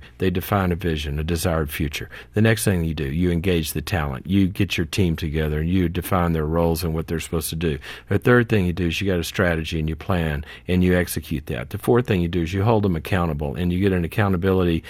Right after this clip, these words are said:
system that's built around the group. And then you fix the problems you find and you go capture a market share. All right, so here's what I want you to do. I want you to call an executive team meeting at home.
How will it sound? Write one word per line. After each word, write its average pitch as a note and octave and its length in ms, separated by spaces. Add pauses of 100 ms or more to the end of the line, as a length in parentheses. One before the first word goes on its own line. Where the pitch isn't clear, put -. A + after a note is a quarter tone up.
(160)
system F2 580
that's E2+ 280
built G#2+ 320
around F2+ 260
the D#2 100
group. E2 340 (220)
And A2 140
then A#2+ 140
you A2+ 80
fix - 240
the F#2+ 80
problems F2 400
you E2 60
find D#2+ 300 (200)
and G#2 160
you A2 80
go A2 240
capture G2+ 400
a - 20
market - 380
share. - 340 (440)
All G2 60
right, D#2+ 180
so A#2 180
here's E3 240
what C3+ 100
I A2 40
want F#2 240
you E2+ 120
to B1+ 60
do. - 80
I - 40
want E3+ 220
you D#3 60
to A#2+ 80
call G#2 340 (320)
an A2+ 80
executive F#2+ 520
team E2 260
meeting D2+ 300
at C2+ 80
home. D2 280